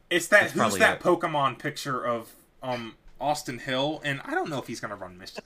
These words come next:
Speaker 1: I
Speaker 2: <laughs>
Speaker 1: guess.
Speaker 2: That's, that, that's probably all
Speaker 1: They
Speaker 2: it
Speaker 1: really
Speaker 2: is.
Speaker 1: hyped it up, though, and it's like,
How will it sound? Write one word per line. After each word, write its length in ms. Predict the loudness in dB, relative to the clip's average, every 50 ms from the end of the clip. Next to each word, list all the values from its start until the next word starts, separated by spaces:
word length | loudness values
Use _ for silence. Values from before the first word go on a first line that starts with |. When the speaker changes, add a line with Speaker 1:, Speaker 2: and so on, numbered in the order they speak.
| -4
Speaker 1:
I 140 | -2 -2 -2
Speaker 2:
<laughs> 40 | 0
Speaker 1:
guess. 600 | 0 2 4 4 4 2 -2 -4 -8 -12 -14 -16 -20 -20 -20 -20 -20 _ _ -20 -20 -20 -20 -20 _ _ -20 0
Speaker 2:
That's, 220 | 0 0 0 0 -2
that, 200 | 0 0 0 0 -4 -2 0
that's 200 | 0 0 0 -4
probably 480 | 0 4 6 6 6 4 2 0 2
all 180 | 2 0 2 2
Speaker 1:
They 120 | 2 2 4
Speaker 2:
it 60 | 4
Speaker 1:
really 220 | 2 2 2 0
Speaker 2:
is. 60 | 0
Speaker 1:
hyped 220 | 0 0 0 0 -4
it 100 | 0 2
up, 220 | 2 2 2 0 -2
though, 280 | -2 0 0 -2 -4
and 100 | -6 -6
it's 160 | -8 -8 -2
like, 340 | 0 0 0 0 -2 -12 -20